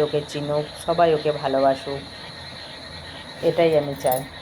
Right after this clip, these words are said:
ওর আশীর্বাদে যদি কোনো দিন আমি মা হতে পারি, মা তো হয়েছি,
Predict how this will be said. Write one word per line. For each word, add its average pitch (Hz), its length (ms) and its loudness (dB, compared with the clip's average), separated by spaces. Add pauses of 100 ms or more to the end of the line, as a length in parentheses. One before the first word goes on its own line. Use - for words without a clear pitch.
(1700)
ওর 175 180 2
আশীর্বাদে 156 600 2
যদি 147 280 -2 (1900)
কোনো 185 240 0
দিন 170 240 0
আমি 156 220 0
মা 143 260 0
হতে 147 300 -2
পারি, 135 340 2 (880)
মা 160 200 2
তো 175 160 2
হয়েছি, 156 460 0